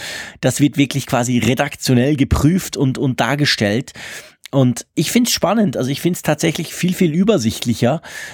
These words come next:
Die Frage, man hat ja in den App Stores überall das Problem, bei irgendwie, weiß nicht, drei Millionen Apps oder, oder noch mehr irgendwie was zu finden und, äh, das sieht irgendwie aufgeräumter aus. Ähm, ob man dann wirklich mehr findet, äh,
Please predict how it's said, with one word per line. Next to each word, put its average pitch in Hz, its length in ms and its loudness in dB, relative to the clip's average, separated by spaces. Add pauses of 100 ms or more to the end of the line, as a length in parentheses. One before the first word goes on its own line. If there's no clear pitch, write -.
(160)
Die - 60 -4
Frage, 131 560 2
man 117 160 0
hat 135 160 -2
ja 143 80 4
in 135 140 0
den 131 100 2
App 123 220 0
Stores 127 280 0
überall 139 360 2
das 131 160 0
Problem, 123 420 0
bei 120 160 2
irgendwie, 123 560 0
weiß 120 220 0
nicht, 123 180 -6
drei 120 160 0
Millionen 127 400 2
Apps - 260 -2
oder, 120 280 2
oder 120 180 0
noch 120 220 2
mehr 120 360 0 (140)
irgendwie 123 480 2
was 131 160 2
zu 120 100 -2
finden 156 480 0
und, 127 340 -4
äh, 73 260 -12
das 131 420 -2
sieht 175 240 -2
irgendwie 170 260 -2
aufgeräumter 131 880 0
aus. 117 400 0 (640)
Ähm, 135 320 2
ob 139 120 2
man 151 120 2
dann 131 160 2
wirklich 190 320 0
mehr 131 180 4
findet, 139 640 0
äh, 90 180 -12